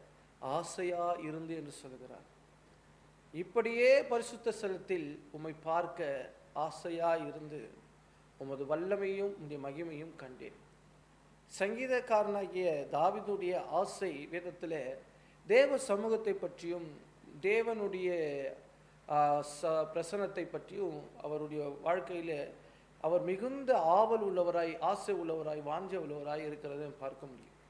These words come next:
இந்த சங்கீதத்திலே நீங்க ஒண்ணு, ரெண்டு ஆகிய வசனங்களை பார்க்கும்போது மூன்று வார்த்தைகளை அவர் சொல்லுகிறார். "தாகமா இருக்கிறேன்",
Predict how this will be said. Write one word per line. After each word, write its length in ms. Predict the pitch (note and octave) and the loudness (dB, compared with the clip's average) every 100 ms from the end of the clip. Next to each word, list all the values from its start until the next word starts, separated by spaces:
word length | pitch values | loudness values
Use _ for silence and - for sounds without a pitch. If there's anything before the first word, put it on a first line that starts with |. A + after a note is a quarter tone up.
| - - - - - | -20 -20 -20 -20 -14
இந்த 180 | D#3+ F3 F3+ | -6 -4 -2
சங்கீதத்திலே 720 | F#3 G#3+ G#3+ G#3+ G#3 A3+ A3 | -2 0 -2 2 2 2 0
நீங்க 440 | F#3+ F3+ E3+ E3 | -2 -4 -2 -2
ஒண்ணு, 220 | G3+ A3+ | -4 -2
ரெண்டு 260 | G3+ G3 F#3+ | -2 -2 -2
ஆகிய 180 | F3 E3+ | 0 0
வசனங்களை 460 | D#3 F#3 F#3 F3 | -4 -4 -6 -4
பார்க்கும்போது 640 | D#3+ D#3 D#3 D#3 C#3+ D3 E3 | -2 -2 -4 -6 -8 -8 -8
மூன்று 400 | E3 G#3+ A3 F#3 | -8 -10 -6 0
வார்த்தைகளை 460 | E3 F3+ F3+ D#3+ | 0 0 -4 -4
அவர் 140 | D3 - | -6 -8
சொல்லுகிறார். 440 | C3+ C3+ C3 - - - - - - - | -10 -8 -8 -10 -14 -20 -20 -20 -20 -4
"தாகமா 540 | D3+ F3 G3 G#3 G#3 G#3 | 2 2 2 0 0 0
இருக்கிறேன்", 580 | F#3+ E3 D3 C3+ C3 | 0 -2 -4 -4 -4